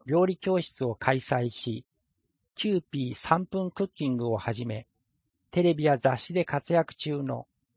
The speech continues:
石原弘子氏です。楽しく料理をしたい方や、地場産野菜のピーアールに協力していただける方であれば、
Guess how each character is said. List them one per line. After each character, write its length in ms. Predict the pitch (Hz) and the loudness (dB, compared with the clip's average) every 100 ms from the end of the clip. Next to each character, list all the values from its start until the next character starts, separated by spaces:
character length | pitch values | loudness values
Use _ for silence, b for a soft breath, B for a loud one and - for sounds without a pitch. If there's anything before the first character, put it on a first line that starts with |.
| _ _ - | _ _ -10
石 280 | 117 - 156 | -6 -4 0
原 360 | 165 151 139 | 4 4 2
弘 280 | - 196 196 | 0 2 2
子 120 | 143 | 2
氏 140 | 117 104 | -4 -4
で 120 | 101 | -6
す。 280 | - - - _ _ _ _ _ _ _ - | -6 -14 -18 _ _ _ _ _ _ _ -6
楽 200 | 143 185 | 0 0
し 100 | - | 0
く 120 | - | -2
料 220 | 139 165 196 | 2 6 6
理 100 | 156 | 4
を 120 | 123 | 0
し 120 | - | 0
た 140 | 160 | 2
い 100 | 160 | 2
方 240 | 143 139 131 | 2 -2 0
や、 240 | 120 117 - _ - | 0 -2 -10 _ -8
地 120 | 131 | 0
場 120 | 170 | 2
産 260 | - 180 180 | 4 2 4
野 140 | 185 | 2
菜 240 | 180 165 151 | 4 4 6
の 140 | 139 | 2
ピ 280 | - 165 202 | 2 0 2
ー 20 | |
ア 40 | 196 | 2
ー 60 | |
ル 80 | 160 | 0
に 160 | 135 - | -2 -2
協 220 | 143 165 | 2 2
力 200 | 170 170 | 2 -2
し 120 | - | -4
て 100 | 160 | -2
い 100 | 147 | 0
た 100 | 165 | 2
だ 120 | 170 | 4
け 100 | 185 | 4
る 100 | 165 | 0
方 260 | - 127 135 | -2 -2 0
で 100 | 123 | 0
あ 80 | 113 | -2
れ 100 | 110 | -4
ば、 160 | 104 | -8